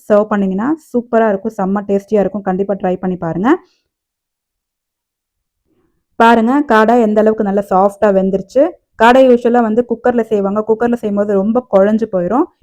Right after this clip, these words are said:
நீங்க இந்த மாதிரி செஞ்சீங்கன்னா ஒரு ten to fifteen minutes லோ ஃப்ளேம்ல வேக வச்சாலே போதும், சூப்பரா வெந்துரும். அவ்வளவுதான், சுட சுட சாப்பாடோட இந்த குழம்ப சர்வ் பண்ணி சாப்பிட்டீங்கன்னா செம்ம அல்டிமேட்டா இருக்கும் டேஸ்ட். கண்டிப்பா ட்ரை பண்ணி பாருங்க. நான் போடுற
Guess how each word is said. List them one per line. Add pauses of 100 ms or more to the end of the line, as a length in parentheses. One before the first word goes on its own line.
நீங்க
இந்த
மாதிரி (100)
செஞ்சீங்கன்னா (120)
ஒரு
ten
to
fifteen
minutes (100)
லோ (100)
ஃப்ளேம்ல
வேக
வச்சாலே
போதும்,
சூப்பரா
வெந்துரும். (1600)
அவ்வளவுதான்,
சுட
சுட (100)
சாப்பாடோட (100)
இந்த (340)
குழம்ப (160)
சர்வ்
பண்ணி
சாப்பிட்டீங்கன்னா
செம்ம
அல்டிமேட்டா
இருக்கும்
டேஸ்ட். (400)
கண்டிப்பா
ட்ரை
பண்ணி
பாருங்க.
நான்
போடுற